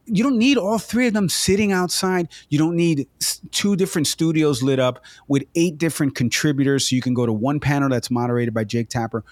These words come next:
one panel that's moderated by Dan-, Anderson Cooper, and then you've got the el-, you know, the eleven P M midnight hour. They're s-, they're on standby with three other lawyers themselves. Like, you just don't need all of that.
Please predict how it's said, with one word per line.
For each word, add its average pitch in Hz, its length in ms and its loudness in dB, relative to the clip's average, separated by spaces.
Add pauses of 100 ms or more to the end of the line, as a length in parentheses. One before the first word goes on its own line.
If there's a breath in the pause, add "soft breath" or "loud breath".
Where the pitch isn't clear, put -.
(120 loud breath)
one 139 260 0
panel 131 300 -2
that's 107 220 -4
moderated 117 460 -2
by 107 100 -4
Dan-, 107 240 -4
Anderson 113 380 -2
Cooper, 127 420 -4 (220 loud breath)
and 139 100 0
then 143 80 2
you've 135 100 0
got 127 200 -2
the 127 80 0
el-, 123 240 -2
you 139 120 0
know, 113 100 -2
the 113 100 -2
eleven 131 260 0
P 131 160 -2
M 123 160 0
midnight 135 480 0
hour. 107 380 -4 (240 loud breath)
They're 147 140 2
s-, - 200 -2
they're 139 240 0
on 127 140 0
standby 120 560 -2
with 113 160 -4
three 147 320 0
other 175 200 0
lawyers 120 440 0
themselves. 123 500 -4 (400 loud breath)
Like, 190 160 -6
you 226 160 0
just 220 320 -2
don't 196 220 0
need 180 240 2
all 117 340 -2
of 95 120 -6
that. 110 200 -2